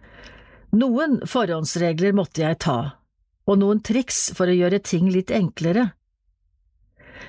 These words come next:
Jeg lukket alle dører til rom jeg ikke skulle inn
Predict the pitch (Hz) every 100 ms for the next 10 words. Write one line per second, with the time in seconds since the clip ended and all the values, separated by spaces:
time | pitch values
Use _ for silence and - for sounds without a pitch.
0 | - 214 233 277 - 247 - 269 220 226
1 | 254 262 170 165 220 233 226 175 165 170
2 | 214 - - 151 - 180 214 170